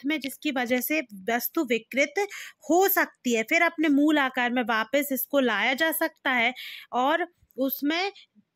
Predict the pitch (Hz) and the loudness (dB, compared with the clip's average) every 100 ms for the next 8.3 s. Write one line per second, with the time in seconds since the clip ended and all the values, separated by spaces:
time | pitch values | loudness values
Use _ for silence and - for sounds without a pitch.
0 | _ - 233 208 202 285 311 381 330 320 | _ -18 -14 -10 0 0 2 2 0 -2
1 | - 302 - 277 262 254 247 240 240 233 | -4 -6 -4 -6 -4 -6 -4 -2 -2 -2
2 | 240 240 226 262 262 254 247 233 - 262 | -4 -6 -4 -4 -4 -4 -4 -4 -4 -4
3 | 294 302 - - 240 220 185 240 262 349 | -2 -6 -6 -6 -6 -8 -6 -4 -4 -6
4 | - - - - 220 233 247 240 - 269 | -12 -20 -20 -8 -2 -2 -2 -6 -4 -4
5 | 277 - 220 - 294 330 349 262 240 202 | -4 -8 -12 -4 -4 -2 -2 -2 -6 -4
6 | 226 226 208 339 349 269 254 208 _ 233 | -4 -4 0 0 2 0 0 -6 _ -8
7 | 226 254 269 285 240 214 208 220 262 240 | -4 -4 -4 -2 0 0 -2 0 0 0
8 | 262 254 | -2 -2